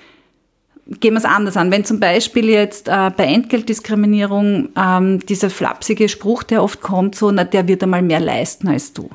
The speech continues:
ja? Dann gibt's natürlich auch so ein Erleben, das ich ja als sozialisierte Frau vielleicht kenne, „Na, irgendwie sind die Männer ein bisschen besser und ich kann das nicht so gut oder so.“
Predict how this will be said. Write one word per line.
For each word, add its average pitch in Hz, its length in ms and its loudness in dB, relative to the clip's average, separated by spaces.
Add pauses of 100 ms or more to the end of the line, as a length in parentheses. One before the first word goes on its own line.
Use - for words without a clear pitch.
(120)
ja? 214 240 2 (400)
Dann 202 120 0
gibt's 220 220 0
natürlich 240 340 2
auch 208 60 0
so 214 140 -2
ein 196 180 2
Erleben, 185 640 0
das 214 160 -6
ich 190 140 -6
ja 175 80 0
als - 300 -4
sozialisierte 185 800 -2
Frau - 280 0
vielleicht 196 340 -2
kenne, 190 320 0
„Na, 233 300 2
irgendwie 226 260 -2
sind 208 220 -2
die 202 40 0
Männer 190 240 0
ein 220 60 -2
bisschen - 220 -4
besser - 400 -2
und 214 100 0
ich - 80 -8
kann - 240 -4
das 247 140 0
nicht 240 160 0
so - 100 -14
gut 233 220 2
oder 233 120 2
so.“ 269 300 0